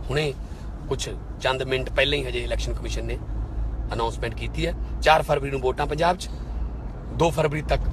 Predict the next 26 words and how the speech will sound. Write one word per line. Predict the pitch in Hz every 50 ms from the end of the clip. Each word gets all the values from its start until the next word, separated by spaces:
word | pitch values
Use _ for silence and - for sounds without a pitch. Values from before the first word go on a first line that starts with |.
| - -
ਸ਼ਾਮ | - - 147 143 143
ਦੇ | 143
ਪੰਜ | 131 143 139 135
ਵਜੇ | 135 135
ਤੱਕ | 139 135 127
ਪ੍ਰਚਾਰ | - 131 120 127 127 127 127
ਹੋਊਗਾ। | 131 147 147 156 180 196 - - - - - - - - - -
ਗਿਆਰਾਂ | 151 160 170 175
ਜਨਵਰੀ | 165 175 165 156 156 160
ਤੋਂ | 160 151
ਅਠਾਰਾਂ | 139 139 139 143 143
ਜਨਵਰੀ | 143 143 139 135 139 139
ਦੇ | 135
ਵਿੱਚ | 131 135 127 -
ਵਿੱਚ, | 135 127 - - 123 - - - -
ਇੱਕ | 135 139 -
ਹਫ਼ਤੇ | 143 135 123 - 143
ਦੇ | 135 135
ਵਿੱਚ | 135 127 -
ਵਿੱਚ, | 135 127 123 120 117 120 - - - - - - - - - - - - - -
ਇਹ | 123 120 120 120
ਜਿਹੜੇ | 117 113 120 123 120
ਕਾਗਜ਼ | - - 123 127 127 135 -
ਭਰੇ | 165 156 143
ਜਾਣਗੇ | 131 139 143 156 160 175
ਨੋਮੀਨੇਸ਼ਨ। | 165 143 135 131 131 139 135 156